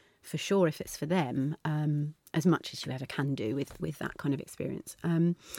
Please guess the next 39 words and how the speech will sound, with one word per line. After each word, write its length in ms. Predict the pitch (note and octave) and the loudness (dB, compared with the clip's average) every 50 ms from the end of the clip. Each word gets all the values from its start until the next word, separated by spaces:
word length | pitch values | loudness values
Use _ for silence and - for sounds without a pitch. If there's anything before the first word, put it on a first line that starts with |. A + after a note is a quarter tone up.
| - - - - - - - | -14 -14 -16 -18 -18 -18 -6
so 140 | - - G#3 | -2 4 6
those 300 | A3 C4 D4+ D#4+ - - | 8 10 10 10 8 4
three 280 | - - B3+ A#3+ G#3+ | 2 4 4 4 6
things 320 | - - C#4 C4+ F#3+ D#3 - | 6 6 8 8 8 6 4
kind 200 | - F3 E3+ E3+ | 0 0 0 4
of 100 | E3 G3+ | 4 6
all 360 | G3+ G3 F#3+ F#3 F#3 F3+ - - - - - - - - - - - - - - - - _ _ | 6 6 6 4 4 2 0 -4 -10 -20 -20 -20 -20 -20 -20 -20 -20 -20 -20 -20 -20 -20 _ _
made 140 | - F#3+ E3+ | 4 4 6
me 80 | E3+ E3+ | 6 6
think, 160 | - F#3+ - | 4 2 2
"Wow, 260 | E3 A3 B3+ A3 - | 4 4 4 6 4
this 180 | E3 G3+ - - | 4 4 2 2
is 100 | F3+ F3 | 4 4
a 60 | D#3+ | 6
really 260 | E3+ F#3+ G3 F#3 F3+ | 6 6 6 6 6
exciting 680 | E3 - - - F3 E3+ D#3 - - E3+ D#3+ D#3 D3+ D#3 | 4 2 0 0 2 2 2 2 0 0 2 2 0 0
project 420 | - - A3+ A#3 - E3+ - - | -2 -6 -6 -2 -2 -2 -2 -2
for 100 | - - | 0 2
me, 200 | C#3+ C#3 C#3+ C#3 | 2 4 4 2
and, 140 | C#3+ C#3+ C#3+ | 2 2 2
and 340 | C#3+ D3 D3 D3 C#3+ C#3 - - | 2 2 2 0 0 -2 -2 -2
I'm 240 | D#3 D3 D3 D#3 | -2 0 2 4
really 220 | D#3+ E3+ E3+ D#3+ D3 | 4 4 4 4 2
happy 340 | C#3 F3+ E3+ - - D#3+ D3+ | 0 0 -2 -2 -2 -4 -2
to 120 | - D#3 | -2 0
run 260 | D#3 F3 F#3 G#3+ A3 | 2 2 4 4 4
with 140 | F#3+ E3 - | 2 2 0
it 100 | - - | 0 0
and 120 | D#3+ D3+ | -2 -2
see 140 | - - D#3 | -2 -2 -2
what 100 | D#3 D3+ | -2 -2
I 40 | D3+ | -4
can 140 | - - D#3+ | -4 -2 -2
do 120 | E3 F3 | 0 0
with 100 | E3 D#3 | 0 0
it." 160 | D#3 - - | 0 -2 -2
So 240 | - - G3+ F#3+ F#3+ | 0 2 4 6 6
I 140 | G3+ G#3+ A#3 | 6 4 2
spent, 580 | A3 - - G3 F3 E3 E3 D#3 - - - | 0 -2 -2 0 2 4 4 2 2 -2 -8